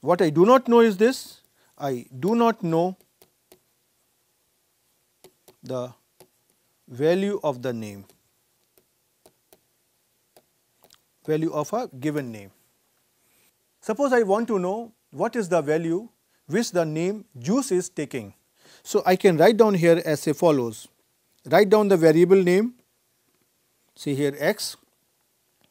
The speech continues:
and since this is a name, this is not a number.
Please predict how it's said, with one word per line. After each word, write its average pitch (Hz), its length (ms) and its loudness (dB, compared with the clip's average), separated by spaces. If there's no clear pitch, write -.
and 160 200 -6
since 269 300 -4
this 165 120 -8
is 170 100 -6
a 160 80 0
name, 151 540 0
this 147 180 -10
is 180 140 -8
not 160 220 -6
a 151 60 -6
number. 156 420 -2